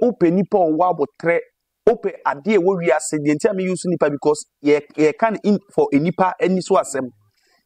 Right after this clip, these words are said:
Sunsum no, ɔba nipa so. Nti ni, ɔmo biribia no, ɔmo yɛ no onipa ani so yɛ dɛn asɛm.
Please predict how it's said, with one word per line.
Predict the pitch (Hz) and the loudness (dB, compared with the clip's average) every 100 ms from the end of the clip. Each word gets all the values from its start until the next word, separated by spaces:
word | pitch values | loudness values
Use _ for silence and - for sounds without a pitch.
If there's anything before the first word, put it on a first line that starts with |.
| _ | _
Sunsum | - 247 254 180 | 2 2 0 -4
no, | 165 - | -10 -6
ɔba | 151 180 | -2 0
nipa | 226 170 135 | -2 -2 -2
so. | - 120 _ - _ - _ - - - | -4 -16 _ -20 _ -20 _ -20 0 4
Nti | 160 165 | 6 4
ni, | 170 165 - | 0 -2 -4
ɔmo | 160 214 | -2 2
biribia | 240 160 165 | 2 2 0
no, | 160 | 0
ɔmo | 175 | -2
yɛ | 440 | -2
no | 440 143 | 0 -4
onipa | 160 - 185 | -4 0 0
ani | 185 | 0
so | - | 0
yɛ | 190 | 0
dɛn | 170 143 - | 2 -2 -2
asɛm. | 185 | -4